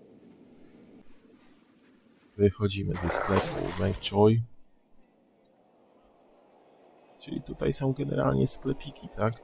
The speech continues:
O, jest. Była. Jest, kurka, mamy.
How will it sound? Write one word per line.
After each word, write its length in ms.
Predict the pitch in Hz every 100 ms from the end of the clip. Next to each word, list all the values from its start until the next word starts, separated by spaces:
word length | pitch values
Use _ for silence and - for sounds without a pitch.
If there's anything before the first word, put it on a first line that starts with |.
| -
O, 140 | 202 - -
jest. 380 | - 117 - - - - - - - - - - - -
Była. 220 | 110 - - - - - - - - - - - - - - - - -
Jest, 320 | - - -
kurka, 360 | - - - -
mamy. 300 | - -